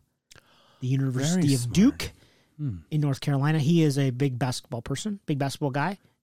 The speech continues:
Speaker 1: Loves that shit.
Speaker 2: I can tell.
Speaker 1: Do you wanna talk about either of those two? We're gonna keep
Speaker 2: I,
Speaker 1: going.
Speaker 2: no, we would. I would love to. Let's buy, let's talk about all of them.
Speaker 1: Bali?
Speaker 2: Fiji,
Speaker 1: Fiji,
Speaker 2: Bali. Have you been to Fiji?
Speaker 1: Fuck no.
Speaker 2: I know people who have gone to Fiji multiple times,
Speaker 1: Okay.
Speaker 2: and they've said it's awesome.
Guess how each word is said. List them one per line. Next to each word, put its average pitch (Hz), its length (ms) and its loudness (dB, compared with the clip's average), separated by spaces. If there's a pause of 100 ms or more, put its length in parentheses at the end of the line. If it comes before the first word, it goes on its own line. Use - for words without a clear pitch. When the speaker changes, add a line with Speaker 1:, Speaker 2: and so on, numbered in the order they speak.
Speaker 1:
Loves 131 180 -4
that 151 140 -6
shit. - 240 -2
Speaker 2:
I 95 40 -14
can 87 140 -14
tell. 139 320 -4 (100)
Speaker 1:
Do 170 80 0
you 185 60 6
wanna 180 140 4
talk 175 120 0
about 165 160 0
either 165 220 2
of 170 40 4
those 160 120 0
two? 185 180 2
We're 175 120 2
gonna 139 160 0
keep - 140 -4
Speaker 2:
I, - 20 -10
Speaker 1:
going. 165 200 2
Speaker 2:
no, 262 180 6
we 117 120 4
would. 107 220 0
I 104 140 -2
would 120 100 2
love 226 160 2
to. 160 160 0 (340)
Let's - 280 -10 (120)
buy, 85 220 -8
let's 98 220 -6
talk 104 180 -2
about 135 160 0
all 233 160 2
of 202 100 2
them. 135 120 0
Speaker 1:
Bali? 170 480 2 (500)
Speaker 2:
Fiji, 156 300 2
Speaker 1:
Fiji, 175 200 4
Speaker 2:
Bali. 160 420 2 (100)
Have 135 120 2
you 135 80 4
been 156 120 4
to 165 60 2
Fiji? 190 420 -2
Speaker 1:
Fuck - 400 -6
no. 381 260 0 (200)
Speaker 2:
I 143 140 2
know 185 180 4
people 175 280 2
who 160 80 6
have 139 100 4
gone 143 180 2
to 131 60 2
Fiji 123 320 2
multiple 113 500 0
times, 113 480 -4
Speaker 1:
Okay. 190 300 0
Speaker 2:
and 110 180 -2
they've 101 160 -4
said 104 180 -6
it's 95 260 -8
awesome. 80 440 -16